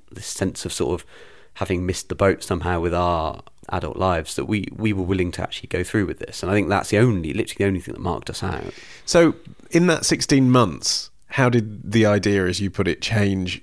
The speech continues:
Speaker 2: in your mind? Because what went from a sort of fun, "Let's search the internet and come up with a crazy suggestion" thing,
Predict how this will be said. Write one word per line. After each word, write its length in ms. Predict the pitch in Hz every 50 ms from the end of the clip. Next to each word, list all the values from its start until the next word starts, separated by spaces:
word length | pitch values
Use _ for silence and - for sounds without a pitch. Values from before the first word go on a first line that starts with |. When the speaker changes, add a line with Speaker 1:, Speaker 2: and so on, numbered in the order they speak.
| -
Speaker 2:
in 120 | - 98 101
your 180 | 98 98 95
mind? 500 | 95 95 92 87 65 65 64 60 - - -
Because 480 | 107 107 - 113 107 104 101 92 - - -
what 280 | 107 113 123 - -
went 300 | 110 117 127 123 - -
from 400 | - - 107 101 98 98 98 90 -
a 60 | -
sort 300 | - - 104 98 - -
of 240 | 98 92 90 - - -
fun, 340 | - - - 107 104 104 101
"Let's 180 | 98 98 - -
search 280 | - 98 - - -
the 60 | -
internet 300 | 101 95 - - 98 82
and 100 | - 95
come 140 | 92 - 101
up 140 | 98 - -
with 100 | 92 90
a 40 | 98
crazy 320 | - 101 101 98 92 95
suggestion" 540 | - - 95 101 95 95 - - - 90 90
thing, 460 | 87 - 87 73 71 71 80 87 110